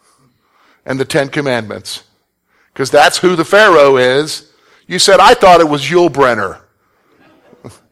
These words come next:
No, it's not Yul Brynner, folks, okay? It's Ramses. But the question is, is was it really Ramses? Because the Pharaoh is not mentioned, okay?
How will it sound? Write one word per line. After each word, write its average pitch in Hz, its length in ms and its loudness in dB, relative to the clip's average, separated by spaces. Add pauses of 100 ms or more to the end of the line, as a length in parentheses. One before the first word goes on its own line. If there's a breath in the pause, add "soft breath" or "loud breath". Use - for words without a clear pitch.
(540)
No, 156 200 4
it's 156 140 -2
not 185 220 2
Yul 156 240 0
Brynner, 113 360 -2
folks, - 600 -16
okay? 135 480 -4 (800 soft breath)
It's - 640 -2 (460)
Ramses. 139 840 -6 (140)
But 180 320 2
the 156 80 -12
question 185 400 0
is, 143 160 -6
is 139 160 -12
was 139 320 -4
it 147 80 -8
really 185 280 0
Ramses? 104 480 -10
Because 156 300 -8
the 151 120 -8
Pharaoh 196 580 2
is 139 180 -8
not 156 320 -2
mentioned, 170 720 -6 (340)
okay? 110 460 -6